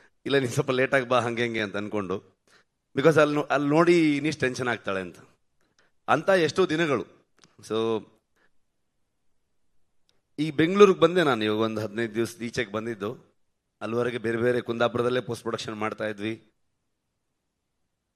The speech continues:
ಬಂದು, ಬಂದ್ಮೇಲೆ ಸುಮಾರು ಕೆಲವೊಂದಷ್ಟು ಜನರು ಗೊತ್ತಾಯ್ತು. ಫೋನ್ ಮಾಡಿ "ಹೇಗಿದ್ದೀರಾ?" ಅಂತ ಕೇಳಿದ್ರು. "ಅದೊಂದು ಮಾತ್ರ ಕೇಳ್ಬೇಡಿ" ಅಂತಂದೆ ನಾನು. "ಇನ್ನೊಂದ್ಸಲ ಹೇಗಿದ್ದೀರಾ ಕೇಳಿದ್ರೆ ಅತ್ತೆ ಬಿಡ್ತೀವಿ ಸೀದಾ" ಅಂತ. So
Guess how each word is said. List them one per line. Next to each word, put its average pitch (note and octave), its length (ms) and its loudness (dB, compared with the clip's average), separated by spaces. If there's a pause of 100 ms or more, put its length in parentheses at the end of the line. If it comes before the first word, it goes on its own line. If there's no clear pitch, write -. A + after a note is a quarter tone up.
(160)
ಬಂದು, D#3+ 680 6
ಬಂದ್ಮೇಲೆ F#3 540 4
ಸುಮಾರು D3+ 300 2
ಕೆಲವೊಂದಷ್ಟು D3 380 0
ಜನರು D#3 260 2
ಗೊತ್ತಾಯ್ತು. B2 640 -2 (1120)
ಫೋನ್ C#3+ 260 2
ಮಾಡಿ C#3 260 2
"ಹೇಗಿದ್ದೀರಾ?" C3 420 2
ಅಂತ A2 140 -4
ಕೇಳಿದ್ರು. G2 300 -2
"ಅದೊಂದು A#2 280 0
ಮಾತ್ರ B2+ 260 -2
ಕೇಳ್ಬೇಡಿ" A#2 500 -2
ಅಂತಂದೆ F#2 360 -6
ನಾನು. D#2+ 180 -12 (760)
"ಇನ್ನೊಂದ್ಸಲ C3+ 500 4
ಹೇಗಿದ್ದೀರಾ D3+ 440 6
ಕೇಳಿದ್ರೆ C3 380 2
ಅತ್ತೆ C#3+ 200 2
ಬಿಡ್ತೀವಿ B2+ 280 0
ಸೀದಾ" G#2 240 0
ಅಂತ. F#2 140 -2 (1500)
So F#3 460 2